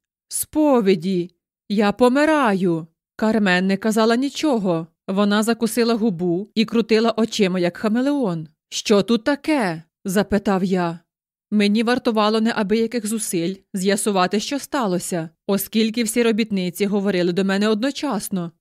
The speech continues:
Поранена жінка похвалилася, здається, що в неї стільки грошей, що вона може купити осла на ринку в Тріані.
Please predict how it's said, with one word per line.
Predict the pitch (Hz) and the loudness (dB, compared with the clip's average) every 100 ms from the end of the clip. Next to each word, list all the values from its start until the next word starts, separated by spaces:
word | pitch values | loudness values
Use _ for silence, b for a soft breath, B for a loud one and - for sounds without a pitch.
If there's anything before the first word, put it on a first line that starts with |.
| _ _ | _ _
Поранена | - 220 214 233 240 240 | -2 2 2 2 0 0
жінка | 185 196 180 196 | 0 -2 -2 -4
похвалилася, | 214 - 214 202 208 208 214 | -6 -2 0 0 0 -2 -2
здається, | 196 220 226 220 233 226 - | -2 0 0 -2 -4 -8 -12
що | - - 220 | -12 -2 0
в | |
неї | 208 220 233 | 2 2 2
стільки | 220 - 311 294 240 | 0 0 -2 0 -4
грошей, | 180 190 180 - 175 185 _ _ _ | -2 -2 -2 -2 -4 -4 _ _ _
що | - - 190 | -8 -2 0
вона | 202 202 | 2 2
може | 214 220 | 2 0
купити | 226 226 226 226 | -2 0 0 0
осла | - 294 - 311 247 | -2 -4 -2 -2 0
на | 190 196 | 0 2
ринку | 190 185 190 | 2 0 -4
в | |
Тріані. | - 180 180 175 175 170 | -2 0 0 0 -4 -6